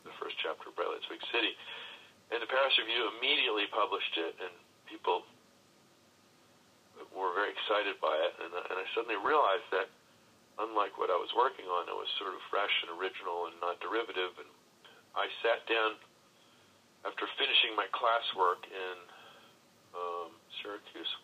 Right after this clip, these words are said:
uh, one May. I just sat down to see if I could extend it into something longer, and in six weeks I had a novel.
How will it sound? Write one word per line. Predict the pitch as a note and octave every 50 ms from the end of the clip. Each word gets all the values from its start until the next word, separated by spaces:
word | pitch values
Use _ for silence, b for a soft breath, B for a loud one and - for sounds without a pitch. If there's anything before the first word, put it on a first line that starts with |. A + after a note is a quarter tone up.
| - -
uh, | E2+ F2 F2
one | E2+ F2 F2+ F2 F2 F2
May. | F#2 G2+ A2+ A2 G2 F2+ F#2 F2+ - - - - _ _ _ _ - - - _ _ _ _ _ _ _ - _ _ -
I | F#2+ -
just | - - - -
sat | F#2+ F2 - -
down | G2 F#2 E2+ F2
to | - - -
see | G2
if | F#2 -
I | E2+ F2
could | - D#2+ E2
extend | - - - - - G#2+ B2 C3 -
it | F#2 E2+
into | E2+ E2+ E2+ - - - - -
something | F2 - - - F2+ F2+
longer, | F2+ F#2 G2 G#2+ A#2 A#2+ - - C#2+ D#2
and | D#2+ D#2 - - - - _ _ -
in | - - - -
six | G#2+ - - - G#2+
weeks | G#2+ A2 G#2+ - - -
I | E2+ E2+ E2 E2 - - - - - - - _ - - - - - _ _ - -
had | F2 F2 F2
a | F2+ F2+
novel. | F#2 G#2 A2 - - - -